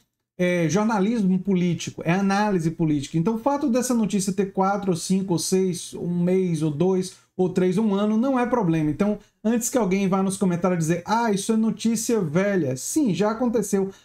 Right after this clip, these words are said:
há algum tempo, mas o que interessa aqui pra mim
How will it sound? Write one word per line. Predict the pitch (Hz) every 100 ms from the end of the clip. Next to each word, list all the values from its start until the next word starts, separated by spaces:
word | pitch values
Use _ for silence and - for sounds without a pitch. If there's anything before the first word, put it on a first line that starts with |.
| _
há | 180
algum | 185 180 220
tempo, | 220 214 220
mas | 226 240 247
o | 247
que | -
interessa | 240 247 - 185 190 190 170
aqui | 185
pra | 185 185
mim | 190 233